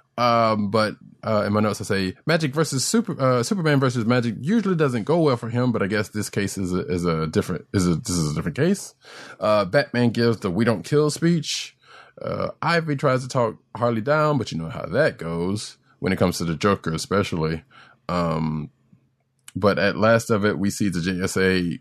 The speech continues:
go through the multiverse looking for their missing members. And last but not least, we get, uh, to the moment that leads up to the start of this whole shebang.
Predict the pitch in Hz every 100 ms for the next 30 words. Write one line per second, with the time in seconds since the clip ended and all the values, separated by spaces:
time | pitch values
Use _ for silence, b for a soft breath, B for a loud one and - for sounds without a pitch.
0 | 64 98 90 87 87 - 90 90 87 82
1 | 80 - _ _ _ _ - 87 92 98
2 | 92 87 82 90 85 - 85 80 82 82
3 | 90 95 170 165 170 160 160 _ B B
4 | B - 190 190 160 135 135 123 117 -
5 | 104 95 120 170 147 131 127 - - -
6 | 110 107 98 131 104 98 120 160 156 113
7 | 107 - 104 120 113 - 104 98 - _
8 | - 117 92 95 - 98 90 69 - 82
9 | 82 82 90 85 80 80 80 65 52 50